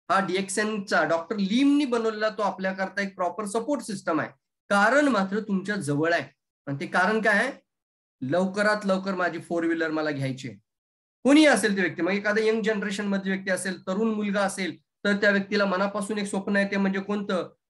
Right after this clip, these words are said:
की त्या व्यक्तीला काही झालं तरी दाढी यायच्या आधी गाडी आली पाहिजे. Yes or no? एक महिला असेल, गृहिणी असेल, हजबंड जर जॉब करत असतील तर तिलाही वाटत असतं की जॉब जेवढा पगार माझ्या हजबंडचा येतो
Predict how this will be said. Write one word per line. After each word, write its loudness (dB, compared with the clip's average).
की 0
त्या 4
व्यक्तीला 0
काही 2
झालं 0
तरी -4
दाढी 2
यायच्या 2
आधी -2
गाडी 0
आली -2
पाहिजे. -10
Yes 0
or 4
no? 4
एक -2
महिला 4
असेल, 0
गृहिणी 0
असेल, -4
हजबंड 4
जर 4
जॉब 0
करत -2
असतील -2
तर -8
तिलाही 2
वाटत 0
असतं -4
की -4
जॉब 0
जेवढा 0
पगार 0
माझ्या -4
हजबंडचा -2
येतो -2